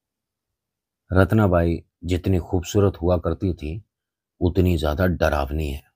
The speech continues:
उनकी बड़ी-बड़ी आंखें हैं। और ये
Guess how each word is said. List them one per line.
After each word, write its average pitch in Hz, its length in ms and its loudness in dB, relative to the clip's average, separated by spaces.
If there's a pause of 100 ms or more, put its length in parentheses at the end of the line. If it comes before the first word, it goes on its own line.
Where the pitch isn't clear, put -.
(1700)
उनकी 87 240 2
बड़ी-बड़ी 82 520 2
आंखें 71 320 -6
हैं। - 240 -16 (2500)
और 85 140 4
ये 82 420 2